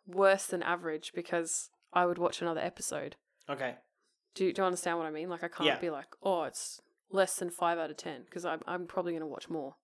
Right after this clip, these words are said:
Speaker 2: Okay.
Speaker 1: So I'm gonna go a little bit more than average and go five and a half.
Speaker 2: Just to justify continuing to watch it.
Speaker 1: <laughs>
Speaker 2: <laughs> That's good. I'm gonna give it a five because if it slows down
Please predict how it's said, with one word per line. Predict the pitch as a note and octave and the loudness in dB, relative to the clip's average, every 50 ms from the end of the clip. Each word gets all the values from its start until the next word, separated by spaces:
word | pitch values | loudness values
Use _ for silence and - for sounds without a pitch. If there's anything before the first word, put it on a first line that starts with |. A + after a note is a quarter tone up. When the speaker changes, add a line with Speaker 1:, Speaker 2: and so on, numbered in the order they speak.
| _ _ _ - | _ _ _ -4
Speaker 2:
Okay. | D3+ C#3+ D3 C#3 B2 - - - _ _ _ _ | -2 0 0 0 -2 -2 -10 -20 _ _ _ _
Speaker 1:
So | - - F3+ | 0 4 4
I'm | F3 F3 | 4 6
gonna | F3+ F3 F3 | 4 2 2
go | E3+ F3 E3 E3 - | 2 2 2 0 0
a | - | 2
little | - A3+ A3+ G#3+ | 4 4 4 6
bit | G3 F#3+ - | 4 4 4
more | F3+ F3 F3 F3 | 4 4 6 6
than | F3 E3 E3+ E3+ F3 E3+ _ _ _ _ _ _ _ _ _ _ - | 4 2 0 -4 -6 -8 _ _ _ _ _ _ _ _ _ _ -8
average | - D#3 D#3 D#3 D#3+ D#3 D#3 - - - - _ _ _ _ _ _ - _ _ | -8 -6 -4 -2 -4 -4 -4 -6 -12 -12 -14 _ _ _ _ _ _ -20 _ _
and | - F3 E3+ | -4 -2 -2
go | E3+ D#3+ | -2 -4
five | D#3+ - D#3 D3 D3 | -4 -4 -6 -6 -6
and | - D3 | -6 -8
a | D3+ | -8
half. | C#3 C#3+ D3 _ _ _ _ _ _ _ _ _ _ _ - D3 - - | -8 -8 -10 _ _ _ _ _ _ _ _ _ _ _ -18 -18 -8 -2
Speaker 2:
Just | - D#3+ D#3 D3+ - | 2 2 4 4 4
to | D#3 | 4
justify | C#3+ D3+ C3 A#2 - - - D3 C3 B2+ B2+ B2 B2 - - _ | 4 4 4 4 4 4 6 8 8 8 8 6 2 -2 -6 _
continuing | - D3+ C3+ - C#3+ C#3 C3+ C3 C3 | -6 -4 -2 -2 0 2 2 2 2
to | C3 C3 | 2 4
watch | B2+ A#2+ A#2 - - B2+ | 4 4 4 4 2 0
it. | A#2+ - | 2 2
Speaker 1:
<laughs> | B3 - - - - - - - C#4+ - - - | 2 2 0 -6 -10 -8 -6 -6 -6 -2 0 0
Speaker 2:
<laughs> | E4+ - - - - - D#3+ - - - - - - - | 2 4 4 4 4 4 2 2 0 -12 -16 -6 2 6
That's | E3 E3 E3 - | 8 8 8 8
good. | - D#3 C#3 - - - - - - - - - - - - - - | 6 6 6 6 2 -6 -16 -20 -20 -20 -20 -20 -20 -20 -20 0 6
I'm | - D#3 F3 G3 | 10 10 10 10
gonna | G3+ F#3+ F3+ | 8 6 4
give | E3+ D#3+ | 4 4
it | D3 | 2
a | C3 | 4
five | - C#3+ B2+ B2 B2+ B2 - - - - | 6 6 8 8 6 4 2 -4 -8 -6
because | - C#3 B2+ - - C#3 C3 C3 B2+ B2 B2 A#2 - - - - - _ _ _ _ _ - | -6 -6 -4 -2 2 4 4 6 4 4 2 0 -2 -2 -2 -4 -6 _ _ _ _ _ -4
if | F3+ C#3+ | -2 0
it | D#3 E3+ E3+ - D3+ | 0 0 -2 -2 0
slows | - - - - - E3 D#3+ E3 E3+ F3+ F3+ E3 D3+ C3+ | 2 2 4 2 4 8 10 10 12 12 10 8 6 6
down | - D3+ D3 D3 C#3 B2+ A#2 C3 A#2+ D3 G#3 C4+ C3+ - | 8 10 10 10 10 8 4 2 0 0 -2 -4 -6 -10